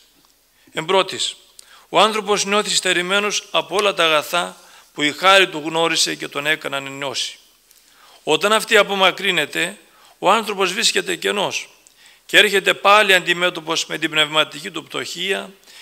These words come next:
και τις εσωτερικές του συγκρούσεις, αλλά αυτή τη φορά με διαφορετικό τρόπο, καθώς τα βιώνει με μεγαλύτερη ένταση και ζει με τεντονοτέρας οδύνης.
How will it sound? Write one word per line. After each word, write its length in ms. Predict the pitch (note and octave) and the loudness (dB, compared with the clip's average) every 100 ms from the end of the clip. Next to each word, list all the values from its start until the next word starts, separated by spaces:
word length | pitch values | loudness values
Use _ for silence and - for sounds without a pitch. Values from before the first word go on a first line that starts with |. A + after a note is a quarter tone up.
| - - | -20 2
και 180 | F3 | 2
τις 200 | E3 E3 | 4 0
εσωτερικές 640 | E3+ D#3 D3 D3+ C#3 F3+ F3 | 0 -4 0 -2 2 0 0
του 80 | - | -4
συγκρούσεις, 760 | - C#3 C#3+ D3 - G#2+ - - _ _ _ | -8 -6 -6 -4 -6 -6 -10 -12 _ _ _
αλλά 220 | D3 D#3 | 2 2
αυτή 180 | D3 G#3+ | 2 -4
τη 100 | F#3 | -10
φορά 500 | F3 E3+ G3+ B3 - | -4 -2 0 -2 -8
με 120 | D#3+ D3+ | -6 -2
διαφορετικό 640 | D3 D3 C#3 C3+ E3 F#3 | -2 -4 -10 -10 -6 -6
τρόπο, 520 | - C3 C3+ E3 F#3 _ _ - - - | -4 -8 -8 -12 -14 _ _ -20 -20 -6
καθώς 360 | D3 F#3 G3+ | -2 0 0
τα 120 | F#3+ E3 | 2 0
βιώνει 340 | E3+ F#3+ G3 | 2 0 0
με 100 | E3 | -2
μεγαλύτερη 640 | D#3 C#3 D3 F3 G3+ F#3+ | -4 2 2 2 0 2
ένταση 580 | F#3 G#3+ A3 G#3 C4 C4+ - - - _ | 4 4 2 2 2 -4 -14 -20 -20 _
και 160 | D#3 C#3 | -4 -2
ζει 320 | C3+ G#3+ A#3+ - _ _ | 0 -2 -6 -14 _ _
με 180 | D#3+ D#3 | -4 -2
τεντονοτέρας 960 | - D3 C#3 C#3+ C3+ D3+ D3+ D#3 D3+ - - | -2 -4 -4 -4 -4 -2 -2 -2 -4 -10 -14
οδύνης. 640 | B2+ A#2 B2+ A2 - | -14 -8 -8 -8 -14